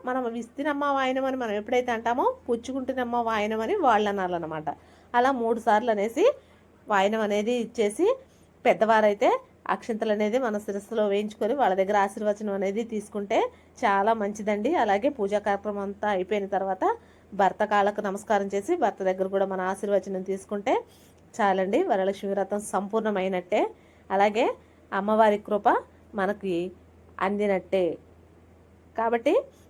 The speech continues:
మీరు కూడా, ఆ, వీడియో చూస్తున్నారు. అలాగే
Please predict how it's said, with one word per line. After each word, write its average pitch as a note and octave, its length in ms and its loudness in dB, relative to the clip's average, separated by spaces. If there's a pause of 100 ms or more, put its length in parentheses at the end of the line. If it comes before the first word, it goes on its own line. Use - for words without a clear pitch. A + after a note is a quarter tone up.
(120)
మీరు A3+ 280 0
కూడా, A#3+ 360 2 (420)
ఆ, G3 200 -2
వీడియో A3 420 2 (140)
చూస్తున్నారు. A#3 560 0
అలాగే B3+ 480 4